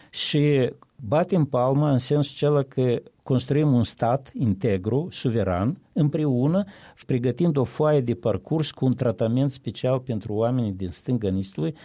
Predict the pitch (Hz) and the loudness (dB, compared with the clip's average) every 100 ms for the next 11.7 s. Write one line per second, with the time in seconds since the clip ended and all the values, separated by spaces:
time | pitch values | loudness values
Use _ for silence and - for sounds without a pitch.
0 | - - 127 127 120 123 120 156 143 113 | -16 -2 0 2 2 2 2 2 2 2
1 | 143 131 117 110 110 - 135 123 120 - | 0 2 0 0 -2 -2 0 0 -2 -10
2 | - 107 120 107 92 - 87 87 - 135 | -6 -2 0 -2 -4 -6 -6 -4 -2 -4
3 | 135 107 - 107 90 87 - 117 110 120 | -4 -10 -4 -2 -2 -4 -4 0 2 2
4 | 123 110 95 87 - 113 120 113 98 113 | 2 2 0 -2 -6 -2 0 0 0 -2
5 | 107 - 98 - 87 - 95 90 101 - | -4 -6 -8 -6 -8 -4 -6 -6 -10 -10
6 | 107 95 92 - 101 - 95 - 104 95 | -6 -6 -6 -6 -8 -6 -12 -10 -6 -4
7 | 95 87 71 - - - 110 101 113 98 | -2 -4 -8 -14 -20 -6 -4 -2 0 0
8 | - - 117 104 101 101 98 101 92 95 | -2 -6 -6 -2 -2 -2 -4 -2 -2 -2
9 | 170 226 240 - - 139 131 170 175 131 | 0 2 0 -2 -6 -4 -2 0 0 0
10 | 123 123 - 156 123 120 120 101 117 - | -2 -2 -4 0 0 -2 -8 -6 -8 -4
11 | 131 110 98 120 120 139 | -4 -4 -2 0 2 2